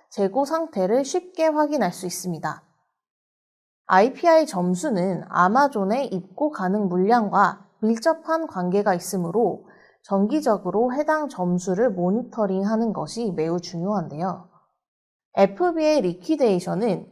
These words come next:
재고 퍼포먼스 지수 중 재고 초과 비율에 대한 점수를 향상시킴으로써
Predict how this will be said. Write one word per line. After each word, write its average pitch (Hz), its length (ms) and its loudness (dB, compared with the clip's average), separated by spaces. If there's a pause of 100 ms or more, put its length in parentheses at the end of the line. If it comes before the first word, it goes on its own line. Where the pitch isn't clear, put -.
(240)
재고 226 440 0
퍼포먼스 349 680 2
지수 208 340 -6
중 160 480 -8 (260)
재고 254 500 -2
초과 370 360 2
비율에 269 380 2
대한 180 320 -2
점수를 180 680 -2
향상시킴으로써 277 1300 -4